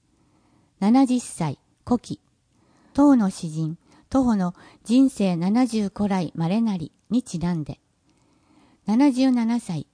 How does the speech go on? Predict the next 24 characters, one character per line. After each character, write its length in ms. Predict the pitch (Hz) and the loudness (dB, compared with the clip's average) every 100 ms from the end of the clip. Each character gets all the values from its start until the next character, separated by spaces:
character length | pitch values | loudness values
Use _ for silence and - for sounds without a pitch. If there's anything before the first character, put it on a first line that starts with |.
| - | -8
喜 160 | 226 | -6
寿。 160 | 190 - _ _ _ _ _ _ _ _ _ _ _ | -6 -10 _ _ _ _ _ _ _ _ _ _ _
喜 100 | 208 226 277 269 | 0 2 2 0
ぶ 120 | 247 247 | 2 2
の 160 | 233 | 2
字 140 | 220 226 | 0 0
の 220 | 170 - | 0 -4
草 280 | - - 226 | -8 -4 -2
書 160 | - 226 | -2 -4
体 240 | 220 214 | -2 -2
の 120 | 202 | -2
形 440 | 196 190 196 - 180 | -4 -6 -6 -6 -6
が 160 | 175 - - _ | -6 -10 -20 _
七 280 | 196 226 262 | -2 0 0
十 300 | 240 240 233 | 0 -2 0
七 340 | 226 220 220 - | 0 0 -2 -4
に 140 | 170 165 | -4 -2
見 160 | 175 | 0
え 60 | 202 | -2
る 100 | 170 | -4
こ 100 | - | -8
と 140 | - | -14
か 140 | - | -14
ら。 80 | 123 | -16